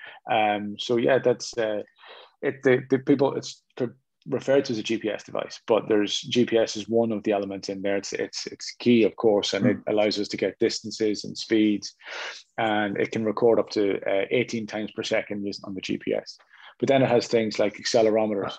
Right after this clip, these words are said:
Speaker 1: So when you flip your phone around and the screen changes, that's the accelerometer in the phone. That's a, in terms of being able to look at, um, so an accelerometer, gyroscope,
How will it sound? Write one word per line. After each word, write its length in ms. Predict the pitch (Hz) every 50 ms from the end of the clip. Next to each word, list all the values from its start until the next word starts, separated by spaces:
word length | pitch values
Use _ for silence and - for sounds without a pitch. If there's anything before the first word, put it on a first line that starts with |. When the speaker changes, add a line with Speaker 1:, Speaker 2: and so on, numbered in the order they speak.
| - -
Speaker 1:
So 120 | - 113
when 120 | 113 120
you 140 | 131 139 127 131 - - _
flip 300 | - - 135 120 - 127
your 100 | 123 -
phone 220 | - 131 127 120 110
around 320 | 107 104 104 101 101 101
and 100 | 98 92
the 60 | 101
screen 300 | - - - 113 110 107 101
changes, 400 | - 107 104 98 90 98 85 -
that's 220 | 113 110 - -
the 120 | - 117
accelerometer 640 | 104 - - 127 117 113 110 110 107 107 107 101 101 101
in 80 | 101
the 60 | 101
phone. 300 | 101 - 113 107 101 95
That's 280 | 98 98 92 - - - - - - - - - _ -
a, 500 | - - - - - - 62 - - -
in 140 | - 58 -
terms 300 | - 117 110 104 101 104
of 120 | 98 -
being 120 | - 104 101
able 180 | 98 98 98
to 200 | - - 104 98
look 240 | 95 104 98 - -
at, 80 | 98 - - _ - - - - - _ - -
um, 240 | 104 101 98 98
so 140 | 98 - 107
an 60 | 101
accelerometer, 600 | 101 101 - - 117 113 107 107 104 104 104 101
gyroscope, 560 | - - 110 107 101 98 - - - 104 -